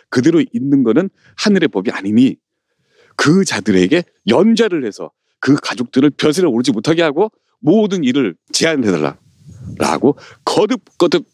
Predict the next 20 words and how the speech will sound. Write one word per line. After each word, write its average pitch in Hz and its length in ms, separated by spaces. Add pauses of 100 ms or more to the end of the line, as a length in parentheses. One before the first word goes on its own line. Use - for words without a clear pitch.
(340)
상소를 - 420
합니다. - 360 (800)
고종 135 320
그때 - 220
잘못된 123 360
걸 131 80
알았는지 120 480 (320)
이 110 120
상소는 120 480
받아들이지 92 460
않습니다. - 560 (320)
대신에 139 480 (320)
이 127 160
홍영식을 160 680 (260)
한 185 260
번 160 180
더 139 160
죽이라는 139 600 (280)
그런 117 180
상소에는 107 640